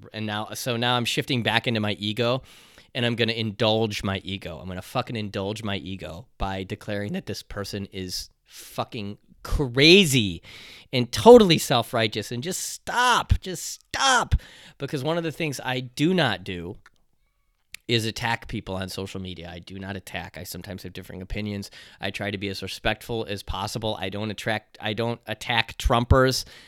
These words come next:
I just let 'em do their thing. Sometimes I disagree with them. Whatever. I've quit fighting the fight against Trump. I think it's imp-, I think it's pointless. I think we need to energetically, vibrationally support the guy by sending him as many good vibes as possible, 'cause it's not helping anything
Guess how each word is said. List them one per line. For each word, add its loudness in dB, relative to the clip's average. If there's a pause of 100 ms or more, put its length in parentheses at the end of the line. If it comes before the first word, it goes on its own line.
(140)
I -2
just -8
let 2
'em 0
do 0
their 2
thing. 0
Sometimes -4
I -2
disagree -6
with -4
them. 0 (1300)
Whatever. 8
I've 2
quit 0
fighting 0
the -2
fight 0
against -4
Trump. -4
I -2
think -6
it's -10
imp-, -12 (160)
I -4
think -8
it's -8
pointless. -10
I -8
think -12
we -8
need -10
to -10
energetically, -6
vibrationally -10
support -10
the -6
guy -4
by -6
sending -4
him -4
as -10
many -4
good -8
vibes -8
as -12
possible, -8
'cause -10
it's -12
not -2
helping -6
anything -2